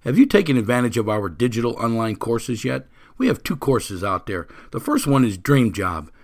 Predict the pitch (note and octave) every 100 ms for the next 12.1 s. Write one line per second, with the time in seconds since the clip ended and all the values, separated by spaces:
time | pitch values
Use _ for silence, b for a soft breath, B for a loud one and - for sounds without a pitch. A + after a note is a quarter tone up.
0 | b - - F3+ G#3+ D#3+ C#3+ B2+ A#2 A#2+
1 | - G#2 F#2 E2 - D2 b b b -
2 | A#2+ - D#3+ D3+ C3+ C3+ - A#2+ G2+ D3
3 | C3+ B2 A#2 - G#2 G2+ - C3+ C3 -
4 | - G#2 - D#3 A2+ - A2+ G2+ G#2+ B2+
5 | G#2 - B B - C3+ E3 B2+ B2+ C3
6 | A#2+ C3+ C3 C#3 B2+ G2 E2+ b b b
7 | - C3 B2 C3+ D#3 C#3+ C#3+ - D3 A2
8 | F#2+ F#2+ b - B2 C3 C3 C3+ A#2+ C#3
9 | D#3+ D3+ A#2+ G2+ F#2 b - D3+ E3+ G2+
10 | F#2 - G#2+ - F#2+ A2 A2+ A2+ A#2+ A#2
11 | F#2 D#2+ - b b - E3+ C3 F2+ E2+
12 | -